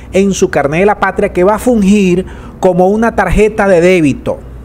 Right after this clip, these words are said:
como una tarjeta de crédito, para que ponerlo más sencillo. Otra de las utilidades, ha dicho el gobierno nacional, que tiene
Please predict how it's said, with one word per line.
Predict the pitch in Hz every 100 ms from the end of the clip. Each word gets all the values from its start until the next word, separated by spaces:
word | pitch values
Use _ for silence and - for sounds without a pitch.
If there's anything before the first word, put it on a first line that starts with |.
| - - - - - - - - -
como | - 170 156
una | 190 214 214
tarjeta | 151 175 185 185
de | 160
crédito, | - 170 165 135 - 110 - - - - -
para | 127 123
que | 131 123
ponerlo | - - 139 143 160
más | 151 135
sencillo. | 135 117 - 104 85 - - - - - - - - - - - - - - - - - - - - -
Otra | 226 254 226
de | 190
las | 175 160
utilidades, | 156 147 135 143 147 123 117 - - - -
ha | 127 131
dicho | 151 165
el | 143
gobierno | 117 120 139 131
nacional, | 131 139 127 117 104 -
que | 113
tiene | 123 131 139 143